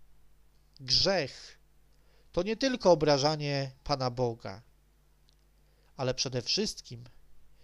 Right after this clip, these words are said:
to całkowite zniewolenie człowieka. Popatrzcie, drodzy,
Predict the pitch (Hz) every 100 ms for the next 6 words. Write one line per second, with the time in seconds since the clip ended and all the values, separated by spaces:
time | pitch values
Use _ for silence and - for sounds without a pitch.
0 | - - - - 131 127 143 131 131 120
1 | 151 160 143 139 - 131 120 117 123 117
2 | 113 - 113 113 113 - - - - -
3 | - - 988 960 - _ _ _ _ _
4 | _ _ _ _ _ _ _ _ _ _
5 | _ _ _ _ _ _ _ _ _ _
6 | _ _ _ _ _ - - 135 131 -
7 | 113 117 131 123 127